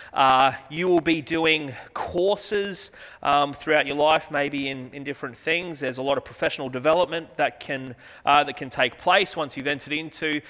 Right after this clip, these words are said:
the workplace. Most of these different things that, uh, that I just mentioned, they are,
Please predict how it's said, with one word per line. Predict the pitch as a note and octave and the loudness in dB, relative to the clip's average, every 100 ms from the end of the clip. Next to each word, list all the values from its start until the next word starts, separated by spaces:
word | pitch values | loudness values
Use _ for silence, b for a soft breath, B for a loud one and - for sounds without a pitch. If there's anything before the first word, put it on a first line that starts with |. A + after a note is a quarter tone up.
| B B | B B
the | D3 | -2
workplace. | D3 D3 D3 - D3+ D3+ - - - B B B | 2 2 2 2 4 4 0 -8 -10 B B B
Most | F3+ B3+ D#4 - | 4 4 4 0
of | A3+ D3 | 0 2
these | E3+ F#3+ - | 2 2 0
different | G#3 F3 | -2 -2
things | - E3 D#3 C3+ | 0 0 -2 -6
that, | C#3 C#3+ - B B | -2 -2 -4 B B
uh, | C#3+ C#3 C3+ C3 B2 - C#3 | 4 6 6 4 0 -10 -4
that | C#3+ | 2
I | C#3 | 4
just | C#3 C3+ | 4 -2
mentioned, | C#3+ D3+ E3 - A#2+ D#3 - B B B | 0 0 0 -6 -8 -10 -14 B B B
they | E3+ A3 B3+ | 4 6 8
are, | G#3+ F#3 D#3+ D3 | 8 8 6 4